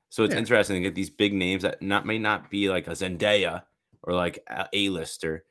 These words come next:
Speaker 1: but just people that are either on the come up or were in their prime and coming back, but not necessarily the big, like, "Yes, I'm going to see the movie" be-, person.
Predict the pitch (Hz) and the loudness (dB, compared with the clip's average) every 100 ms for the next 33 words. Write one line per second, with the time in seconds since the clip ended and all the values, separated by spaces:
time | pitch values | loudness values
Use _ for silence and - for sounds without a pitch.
0 | _ _ _ - 87 80 - 87 - - | _ _ _ 2 2 2 -4 -10 -10 -14
1 | - - 98 92 87 82 80 87 82 78 | -20 -12 -8 -2 0 0 0 0 -2 -4
2 | - 104 107 - 82 80 90 92 87 80 | -4 -2 -2 -2 -2 2 4 4 2 -4
3 | - 82 80 78 - 82 78 78 80 82 | -4 -4 -4 -4 -6 -6 -6 -4 -4 -4
4 | - _ _ _ 85 85 76 82 - 90 | -8 _ _ _ -2 0 -2 -4 -2 0
5 | 85 76 73 - 90 80 80 - 92 87 | 0 -2 -8 -6 -4 -4 -8 -8 -2 -2
6 | - 85 85 87 85 - 87 82 80 82 | -2 -4 -2 -2 -4 -6 -6 -4 -4 -6
7 | 78 73 - _ _ _ _ _ - - | -8 -10 -14 _ _ _ _ _ -14 -12
8 | - - | -10 -14